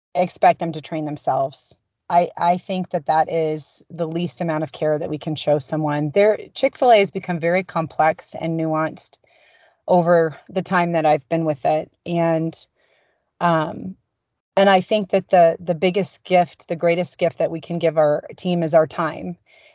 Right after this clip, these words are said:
And we can really invest in them, and investing them in the right moment, which is when they're first starting, when they need the most support, uh, I think is absolutely vital. And so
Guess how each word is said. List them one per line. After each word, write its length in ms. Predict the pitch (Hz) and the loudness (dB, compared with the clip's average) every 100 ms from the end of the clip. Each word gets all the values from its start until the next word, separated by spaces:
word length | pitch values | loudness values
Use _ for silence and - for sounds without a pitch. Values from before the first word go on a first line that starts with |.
| _ | _
And 300 | 170 165 165 | -2 0 -2
we 60 | 165 | -4
can 180 | 175 | -2
really 280 | 175 175 170 | 2 4 4
invest 420 | 160 151 156 - | 2 2 0 -2
in 120 | 170 160 | -4 -4
them, 380 | 156 170 170 - | -6 -8 -10 -6
and 240 | 170 165 | -4 -2
investing 480 | 175 170 175 - 185 | 2 4 4 4 -2
them 240 | 165 160 | 0 -2
in 140 | 160 170 | -2 -4
the 80 | 156 | 4
right 260 | 165 170 | 4 4
moment, 460 | 175 160 156 160 - - | 0 -4 -4 -8 -12 -14
which 320 | 165 165 - | -6 -6 -2
is 340 | 160 151 151 | -2 0 -2
when 140 | - 165 | -2 -2
they're 220 | 156 156 | 0 -2
first 500 | - 180 175 170 - | -2 2 2 0 -8
starting, 400 | - 170 165 160 | 2 4 4 2
when 120 | 156 | -2
they 120 | 156 | -4
need 300 | 160 170 165 | -2 -4 -4
the 80 | 147 | -4
most 360 | 170 170 170 - | -2 -2 -2 -6
support, 600 | - 160 - 147 143 - _ _ _ _ _ - | -8 -8 -4 -2 -2 -8 _ _ _ _ _ -2
uh, 320 | 165 160 160 - | 0 0 -2 -2
I 140 | 170 | -2
think 240 | - 165 | 0 -2
is 120 | 160 151 | -2 0
absolutely 640 | 151 147 - 160 170 160 | -2 -2 -4 -6 -4 0
vital. 420 | 156 160 156 151 | 4 4 4 0
And 140 | 165 | -2
so 300 | - 180 165 | 2 4 4